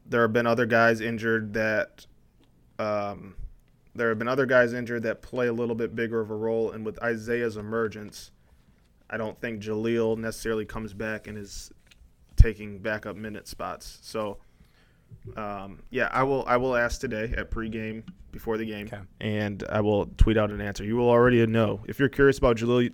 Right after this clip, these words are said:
Speaker 1: if you check my Twitter feed, you will, you
Speaker 2: <laughs>
Speaker 1: can find the answer if you missed me tweet it, um, Wednesday night.
Speaker 2: So we got a few gimmicks to get to, so I also wanna speed through these.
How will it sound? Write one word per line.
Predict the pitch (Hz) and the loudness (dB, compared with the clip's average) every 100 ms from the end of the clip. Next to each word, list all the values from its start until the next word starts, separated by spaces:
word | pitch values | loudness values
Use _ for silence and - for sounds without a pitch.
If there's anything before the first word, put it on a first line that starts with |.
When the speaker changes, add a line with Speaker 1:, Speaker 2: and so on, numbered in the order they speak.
| _ | _
Speaker 1:
if | 113 | -4
you | 113 | -2
check | - 123 | 0 0
my | 117 113 | 0 -4
Twitter | - 120 113 | -2 2 0
feed, | - 110 | 0 -4
you | 110 110 | -2 0
will, | 110 | 0
you | 101 113 | 0 -4
Speaker 2:
<laughs> | |
Speaker 1:
can | 110 107 | -4 -6
find | 110 107 | -6 -4
the | 104 | -6
answer | 107 104 | -6 -6
if | 104 | -6
you | 107 | -6
missed | 107 - | -6 -6
me | 101 | -8
tweet | - 104 | 0 0
it, | 95 - _ _ - _ _ - | 0 -6 _ _ -20 _ _ -12
um, | - 101 | -8 -6
Wednesday | 101 98 85 | -8 -6 -8
night. | 87 - _ - - - _ _ | -8 -14 _ -20 -20 -20 _ _
Speaker 2:
So | - 156 143 | -2 2 4
we | 139 | 4
got | 160 | 2
a | 175 | 2
few | 185 | 0
gimmicks | 147 147 135 - | -2 -2 -4 -6
to | |
get | 110 101 | -6 -6
to, | 104 | -6
so | 98 110 | -6 -2
I | 107 | 0
also | 127 - | -2 -2
wanna | 113 107 | -4 -4
speed | 101 - 113 104 | -6 -8 -8 -6
through | 107 | -8
these. | 101 104 92 | -6 -6 -8